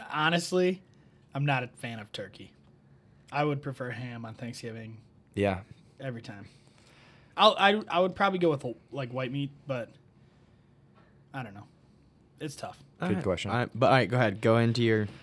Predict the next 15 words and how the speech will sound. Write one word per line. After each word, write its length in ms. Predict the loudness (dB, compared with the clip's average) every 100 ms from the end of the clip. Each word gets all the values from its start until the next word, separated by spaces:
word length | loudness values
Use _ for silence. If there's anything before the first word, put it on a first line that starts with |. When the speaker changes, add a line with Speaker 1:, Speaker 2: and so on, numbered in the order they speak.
| -4
Speaker 2:
I 180 | 8 8
think 260 | 10 4 8
probably, 540 | 12 12 12 10 12
like, 200 | 10 6
if 160 | 2 6
I 120 | 8
were 120 | 8
to 140 | 4 2
pick 340 | 0 0 0 0
any 180 | 2
of 80 | 2
the 60 | 4
dishes 340 | 2 2 -2
to 100 | -2
have, 380 | 0 2 2 0